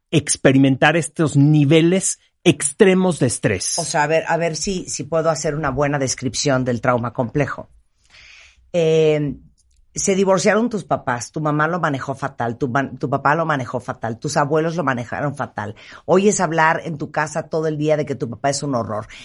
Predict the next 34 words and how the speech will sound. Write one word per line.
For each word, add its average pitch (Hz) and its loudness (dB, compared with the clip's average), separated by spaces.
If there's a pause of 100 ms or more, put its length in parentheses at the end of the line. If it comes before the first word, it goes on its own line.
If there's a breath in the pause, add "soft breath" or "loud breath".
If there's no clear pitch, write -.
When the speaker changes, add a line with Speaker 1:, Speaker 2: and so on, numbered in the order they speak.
Speaker 2:
Creciste 175 0
en 190 0
un 180 -2
hogar 160 0
con 165 -6
muchísima 147 -4
violencia. 123 -4 (260 soft breath)
Se - 0
murió 175 0
tu 214 0
abuela 165 2
y 147 -4
fue 156 0
una 165 -4
tragedia. 131 0 (340 loud breath)
Eh, 175 2
a - 2
tu 175 2
mamá 170 2
le 196 -2
dio 170 -2
cáncer 175 0
y, 180 -6
bueno, 160 0
fue 180 0
un 185 -6
drama 180 2
familiar 156 0
espantoso 156 -2
y 190 0
todo 165 -2
se 151 -4
manejó 139 0
fatal. 135 -2